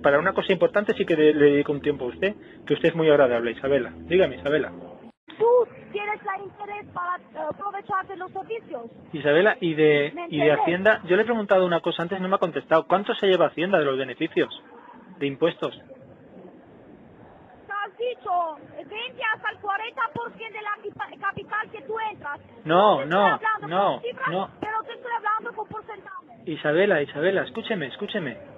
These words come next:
Speaker 1: Que le estoy hablando de Hacienda, Hacienda, el, el Estado, el país. ¿Cuánto se lleva de impuestos,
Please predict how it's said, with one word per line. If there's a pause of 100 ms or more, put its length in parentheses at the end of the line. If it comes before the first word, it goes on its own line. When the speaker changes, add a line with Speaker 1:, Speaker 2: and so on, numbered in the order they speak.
(460)
Speaker 1:
Que
le
estoy
hablando (920)
de
Hacienda,
Hacienda,
el,
el
Estado, (680)
el
país.
¿Cuánto
se
lleva
de
impuestos,